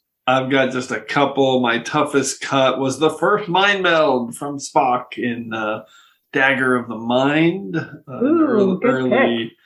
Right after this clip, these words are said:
Speaker 1: early T O S season one. I love that moment when he mind melds with, uh, Doctor Van Gelder. And then I also had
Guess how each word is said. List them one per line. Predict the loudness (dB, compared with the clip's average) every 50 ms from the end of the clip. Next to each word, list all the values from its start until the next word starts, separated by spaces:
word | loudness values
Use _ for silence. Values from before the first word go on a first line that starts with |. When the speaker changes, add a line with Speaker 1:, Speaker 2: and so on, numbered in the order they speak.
| -20 -20 -20 -20 _ _ _ -6
Speaker 1:
early | -2 0 2 2 2 2 0
T | 0 2 2 2
O | 2 2 2
S | 2 0 0 0
season | 0 0 0 0
one. | -2 -4 -4 -4
I | -4
love | -2 -2 -4 -2 -2
that | 0 -2 -2
moment | -2 -2 -2 -2 -2 -2 -4 -6 -6
when | -6 -6
he | -6 -6 -6 -6 -8 -12 _ _ _ _
mind | -4 -2 -2 -2 -2 0
melds | 0 0 0 -2 -4 -8
with, | -12 -12 -14 -18 _ _ -10 -8
uh, | -6 -6 -4 -6 -6 -2
Doctor | 0 2 2 2 0 -2 -2 -2
Van | -2 -2 -2 -2
Gelder. | -2 -2 0 0 0 0 0 -2 -2 -4 -8 _ _ _ _ _ _ _ _ _
And | -8 -6 -4 -4 -2 0
then | 0 2 2 2 2 2 2 2 2 0 0
I | -2 -2 -2 -2 0
also | 0 -2 -4 -4 -4 -4 -4
had | -2 0 0 0 2 2 2 2 2 2 2 0 0